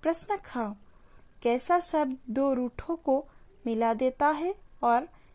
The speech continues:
कैसा शब्द दो मित्रों को मन में वैमनस्य उत्पन्न कर देता है?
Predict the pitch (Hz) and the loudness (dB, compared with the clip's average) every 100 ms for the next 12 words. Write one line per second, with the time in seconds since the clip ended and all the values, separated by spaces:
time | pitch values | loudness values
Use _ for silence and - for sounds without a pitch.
0 | - - 233 240 359 370 - 269 269 - | -20 -4 -2 0 0 0 0 -2 -2 -12
1 | - - - 226 226 226 226 - 370 381 | -20 -20 -12 -6 -4 -4 -4 2 2 2
2 | 285 285 - - - - 233 254 269 247 | 0 0 -8 -20 -16 -4 0 2 2 0
3 | 269 - - - - - - - - - | -4 -12 -20 -20 -20 -18 -18 -20 -20 -20
4 | - - 233 214 254 277 302 349 381 - | -20 -14 -6 0 0 2 2 2 0 -2
5 | - 262 311 - - 247 - - 302 320 | -2 -2 -4 -16 -8 -8 -6 -2 2 2
6 | 330 330 320 330 320 330 330 | 0 0 0 -2 0 -2 -2